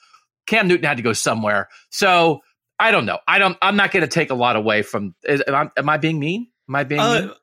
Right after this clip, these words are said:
Speaker 2: a-, again, I think that you are being the appropriate amount of mean. I,
Speaker 1: Oh,
Speaker 2: I think
Speaker 1: thank you.
Speaker 2: that's a, <laughs> I think that everybody who's around either of those two programs, L S U or Auburn,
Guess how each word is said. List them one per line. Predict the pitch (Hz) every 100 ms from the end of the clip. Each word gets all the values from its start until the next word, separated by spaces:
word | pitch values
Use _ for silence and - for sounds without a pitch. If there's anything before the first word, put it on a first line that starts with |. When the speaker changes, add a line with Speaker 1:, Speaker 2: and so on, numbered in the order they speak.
| _
Speaker 2:
a-, | 185 185
again, | 190 233 160
I | 156
think | 202 185
that | 175
you | 170
are |
being | 160 160 151
the | 143
appropriate | 135 147 151 170 165
amount | 165 160
of | 165
mean. | 175 190 196 -
I, | 147
Speaker 1:
Oh, | 175
Speaker 2:
I | 151
think | -
Speaker 1:
thank | 277 285
you. | 147
Speaker 2:
that's | 151 -
a, | 151 147
<laughs> | - - - 160 151 -
I | 170
think | 170 190 180
that | 175 170 175
everybody | 180 190 175 185 180
who's | 190 165
around | 147 143 156 165 -
either | 143 147 156
of | 147
those | 156 147
two | - 165
programs, | 151 165 151 160 160 165
L | 147
S | 147 -
U | 147
or | 139
Auburn, | 135 139 147 156 156